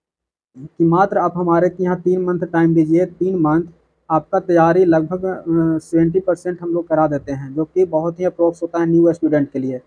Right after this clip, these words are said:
अ, सौ में से सत्तर number अगर आप ले आते हैं तो बहुत ही अच्छा है, आपका technical तैयारी हो चुका होगा, आप Nantec में लग सकते हैं और अपना जो तैयारी है, अ, आगे बढ़ा सकते हैं और job की ओर बढ़ सकते हैं, जल्दी ही job हो जाएगा।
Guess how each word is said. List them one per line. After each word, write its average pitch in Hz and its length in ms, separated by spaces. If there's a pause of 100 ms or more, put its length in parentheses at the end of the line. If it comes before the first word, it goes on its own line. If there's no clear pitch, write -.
(460)
अ, 147 80
सौ 165 380
में 185 140
से 170 140
सत्तर 175 320
number 175 280
अगर 170 160
आप 170 160
ले 170 140
आते 170 240
हैं 170 180
तो 165 80
बहुत 160 320
ही 180 60
अच्छा 165 240
है, 180 120
आपका 170 240
technical 165 480
तैयारी 160 340
हो 160 180
चुका 160 240
होगा, 160 320 (600)
आप 160 120
Nantec 165 340
में 175 80
लग 170 160
सकते 170 300
हैं 170 60
और 170 100
अपना 160 280
जो 160 300
तैयारी 160 400
है, 165 200 (520)
अ, 147 240 (100)
आगे 160 160
बढ़ा 180 220
सकते 175 320
हैं 175 80
और 160 200
job 170 320 (140)
की 160 80
ओर 202 160
बढ़ 160 180
सकते 156 340
हैं, 151 100
जल्दी 160 220
ही 180 80
job 175 200
हो 175 80
जाएगा। 175 300